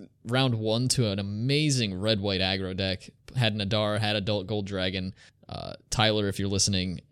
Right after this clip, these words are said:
great games. Um, but yeah, I lost there, and then I swapped the white out for the green package. And I played a really fun game against the green-white deck in round two. Uh, lost the match in m-, game three due to me misreading Sphere of,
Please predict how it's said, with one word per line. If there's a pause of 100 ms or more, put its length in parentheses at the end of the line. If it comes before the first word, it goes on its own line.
(160)
great
games. (100)
Um, (360)
but (240)
yeah,
I
lost
there,
and
then
I
swapped
the
white
out
for
the
green
package. (760)
And
I
played
a
really
fun
game
against
the
green-white
deck (120)
in
round
two. (340)
Uh, (100)
lost (120)
the
match (140)
in
m-,
game
three
due
to
me
misreading
Sphere
of,